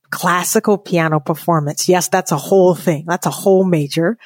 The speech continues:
Uh, and then I came to Houston to get my master's in the same thing. And my original dream was to simply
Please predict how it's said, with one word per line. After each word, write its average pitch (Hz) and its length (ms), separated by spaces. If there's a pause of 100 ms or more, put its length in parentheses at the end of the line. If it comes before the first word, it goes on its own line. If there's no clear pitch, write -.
(340)
Uh, - 220
and 202 120
then 208 80
I 190 80
came 196 280
to 185 40
Houston 262 380
to 208 60
get 180 120
my 175 160
master's 185 600
in 165 100
the 156 80
same 170 560
thing. 160 500
And 170 300
my 156 180
original 180 400
dream 151 540 (580)
was 190 540
to 202 340
simply 247 920